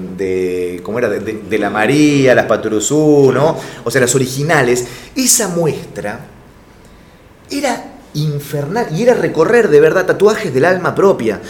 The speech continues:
Si bien yo no las viví, esos kioscos de revistas que vos viviste o mi viejo vivió,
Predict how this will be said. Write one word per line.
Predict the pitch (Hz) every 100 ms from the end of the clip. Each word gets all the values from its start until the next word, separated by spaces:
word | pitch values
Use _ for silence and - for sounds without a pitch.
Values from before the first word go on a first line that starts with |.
| -
Si | -
bien | 147 214
yo | 220
no | 196
las | 151 120
viví, | 123 185 147 147 - -
esos | - 120
kioscos | 151 -
de | 117
revistas | 120 151 - 104 95
que | 107
vos | 143
viviste | 131 127 107 110
o | 107
mi | 107
viejo | 143 165 123
vivió, | 110 113 104